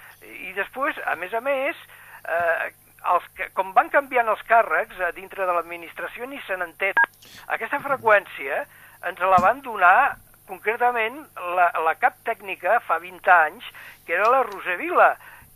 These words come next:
i es vam posar el noranta-sis sis perquè ens ho va dir la Generalitat, però els que estan ara, la cap tècnica d'ara, ni se n'entera, ni ho sabia, diu,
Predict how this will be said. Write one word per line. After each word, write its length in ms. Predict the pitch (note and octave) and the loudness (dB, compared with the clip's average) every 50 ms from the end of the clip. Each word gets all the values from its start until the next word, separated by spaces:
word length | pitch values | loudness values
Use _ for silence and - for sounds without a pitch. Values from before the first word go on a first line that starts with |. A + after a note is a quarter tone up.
| _ | _
i 180 | - A3+ C4 C4 - _ _ _ _ _ _ _ _ _ - | -16 -14 -14 -14 -14 _ _ _ _ _ _ _ _ _ -2
es 160 | D#3+ D3+ - | -2 0 0
vam 160 | - D4 E4+ - | -2 -4 -4 -4
posar 380 | - F#4 F4+ C4+ C4+ C#4 B3+ - | -4 -6 -4 2 4 6 6 8
el 120 | G3 G#3+ A3+ | 6 4 4
noranta-sis 560 | A3 A3+ G#3+ G3+ G3 G3+ F#3 - - E4 D#4+ - | 2 2 0 2 2 -2 -6 -6 -6 -12 -12 -10
sis 280 | - A#3 G#3+ A3 C4 - - | -10 -10 -10 -10 -12 -10 -6
perquè 260 | - G3 G3 - G3+ | -4 -4 -4 -4 -6
ens 140 | G#3 G3 - | -8 -10 -10
ho 60 | G#3 G#3 | -2 2
va 140 | C4+ D#4+ D4+ | 4 4 4
dir 140 | D#4+ E4+ F#4 | 2 0 2
la 160 | D#4 B3 E3+ | 2 2 2
Generalitat, 640 | - F3 E3 D#3 D#3 D3 D3 - - C3 - - - - - - - | 0 -2 -2 -2 -2 -4 -6 -4 -4 -4 -4 -4 -8 -18 -18 -18 -6
però 180 | - G3 F#3+ - | 0 0 0 0
els 80 | - | 0
que 100 | - F#3+ | -2 -4
estan 240 | - - F4 F#4+ F#4 | 0 4 4 4 6
ara, 380 | D4 G#3 F3 D#3+ F#3+ D#4 - - | 6 6 6 6 4 0 0 -2
la 160 | D3+ D#3+ E3+ | 0 -2 -2
cap 240 | - - D4+ D#4 - _ | 0 0 -2 -2 -2 _
tècnica 480 | - A#3+ A#3 A3+ A#3+ A3+ G#3+ - G3+ F#3+ | -4 -4 -4 -4 -6 -8 -4 0 0 4
d'ara, 320 | F#3 F#3 F3+ E3 E3 G3+ - - - - _ _ G3 G3 G#3+ | 6 6 6 6 4 0 -4 -4 -8 -20 _ _ -20 -18 -14
ni 220 | A3+ B3 C#4+ C#4+ | -12 -10 -10 -8
se 160 | - - C4+ C4 | -6 -4 -4 -2
n'entera, 640 | B3 A3+ A3 G#3+ _ - E4 F4+ D#4+ G3+ E3 C#3+ C#3 | -2 -2 -4 -4 _ -2 -2 -2 0 0 -2 -2 -4
ni 180 | D3 F#3+ A#3 B3+ | -6 -12 -16 -14
ho 80 | A#3+ | -10
sabia, 420 | - - B3+ C#4+ E4+ D#4+ C4+ A3+ G#3+ | -4 -2 -2 -2 -2 -2 -2 -2 -2
diu, 160 | A3 G3 | -2 -4